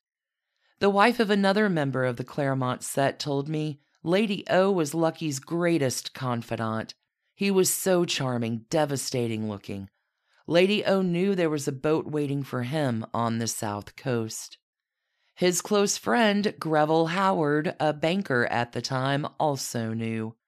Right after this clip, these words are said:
Howard was one of the group who were supposed to meet Lucan after the theater and have supper at the Claremont Club on the night of the murder.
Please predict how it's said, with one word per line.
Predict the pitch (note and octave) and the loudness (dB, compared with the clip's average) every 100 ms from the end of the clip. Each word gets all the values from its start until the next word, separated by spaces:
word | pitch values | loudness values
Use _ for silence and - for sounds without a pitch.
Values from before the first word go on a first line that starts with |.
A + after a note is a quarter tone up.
| _ _ _ _ | _ _ _ _
Howard | - F#3 C4 G#3+ | 0 2 4 4
was | D3+ C#3 | 4 0
one | D3+ D3+ | 0 -2
of | C#3+ | -2
the | C#3 | -4
group | C#3 G#3+ B3+ B3 - _ - | -4 -2 -2 -2 -10 _ -6
who | A3+ | 0
were | A3+ | 0
supposed | A3 A3+ A3+ A3 - | 0 -2 0 0 0
to | G#3+ | 0
meet | A3 A#3+ - | 2 2 2
Lucan | E3 C3+ B2 A2+ - | 0 0 -2 -4 -2
after | A#2+ C3+ C#3+ | -2 -2 -4
the | C#3 C#3 | -4 -4
theater | F3+ G3+ G3 G3+ F3 | -2 -2 0 0 -2
and | E3 | -2
have | E3 D#3+ | -2 -2
supper | - G3+ - C3 G#2 _ _ - | -2 -2 0 -2 -4 _ _ -4
at | - C#3+ | -2 0
the | C#3 | -4
Claremont | - F3 E3 D#3+ D3 - | -4 -2 0 -2 -4 -6
Club | E3 D#3 D3 - - | -2 0 0 -4 -6
on | C3 C3+ | -4 -2
the | C3 | -4
night | B2+ A#2+ A#2 - | -4 -4 -4 -6
of | - A#2 | -8 -6
the | B2+ | -6
murder. | A#2+ B2 C#3 C3 A#2 | -4 -4 -4 -4 -4